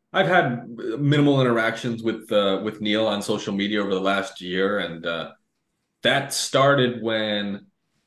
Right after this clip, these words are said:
I started making TikToks about my character, and this random guy called Neil, who I had never met or heard of because we recorded separately, would show up in my comments and, uh, say things like, "Stay off the lawn, mate," or, uh, or whatever, whatever else he was saying. And, uh,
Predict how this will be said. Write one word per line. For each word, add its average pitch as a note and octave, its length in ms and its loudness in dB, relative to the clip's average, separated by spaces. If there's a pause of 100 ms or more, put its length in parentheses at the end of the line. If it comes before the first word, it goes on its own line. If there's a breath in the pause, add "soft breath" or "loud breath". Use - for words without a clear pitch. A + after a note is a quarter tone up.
(400)
I A#2+ 120 2
started B2 240 2
making A#2+ 220 0
TikToks B2 480 -4
about G2+ 240 -4
my G2 100 -4
character, A2+ 520 -2
and E2 200 -4 (480)
this G#2 260 -6
random A2+ 320 0
guy A2 220 0
called G2 220 0
Neil, G#2 200 0
who A2 160 0
I G#2 60 0
had G2 140 -2
never G2+ 200 -4
met G2 240 -4
or G2 200 -2
heard F#2+ 220 2
of A2+ 160 -4
because F2+ 280 -6
we F#2+ 100 -8
recorded F#2 460 -4
separately, F#2 640 -6 (280)
would A2 160 0
show A2+ 180 -2
up A2+ 100 -2
in A2 80 0
my G#2 140 0
comments G#2 520 -4
and, F#2 260 -4
uh, E2+ 340 -2 (680)
say A#2 240 2
things A2+ 240 0
like, F#2+ 160 0
"Stay B2 240 0
off A#2+ 180 4
the A#2+ 80 2
lawn, G#2+ 380 0
mate," F2+ 300 -6
or, F2 320 -2
uh, D2+ 260 -4 (360)
or G2 120 0
whatever, A2 480 2
whatever A#2 320 2
else G#2+ 200 -2
he A2 60 -6
was F#2 220 -6
saying. F2+ 320 -2
And, E2 260 -10
uh, D#2 300 -4